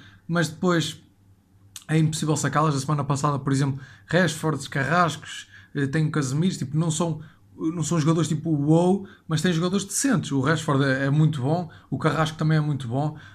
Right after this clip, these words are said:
eh, o Casemiro é um noventa de over, não é? Eh, e portanto, chega já a um ponto em que é quase impossível sacar esses gajos, porque são só eles, eh, mesmo não sendo tipo os endgame cards, tipo o Cristiano Ronaldo, Mbappé, o Neymar, et cetera,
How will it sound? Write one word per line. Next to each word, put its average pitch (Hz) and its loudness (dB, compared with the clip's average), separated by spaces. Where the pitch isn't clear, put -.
eh, 135 2
o 143 0
Casemiro 156 4
é 156 6
um 156 2
noventa 151 0
de 123 0
over, 156 0
não 127 -2
é? 151 -2
Eh, 135 0
e 165 0
portanto, - -6
chega 214 0
já 220 4
a - 4
um 208 0
ponto 226 -2
em 220 0
que 220 -2
é 202 -2
quase 196 0
impossível 190 0
sacar 180 -2
esses 165 -2
gajos, 147 0
porque 196 2
são 214 0
só 190 0
eles, 180 0
eh, 156 -4
mesmo 170 0
não 175 -4
sendo 160 -2
tipo 156 -4
os 151 0
endgame 147 0
cards, 143 -2
tipo 120 -14
o - -8
Cristiano 127 -2
Ronaldo, 123 0
Mbappé, 123 0
o 143 -2
Neymar, 127 0
et 123 -4
cetera, 131 -4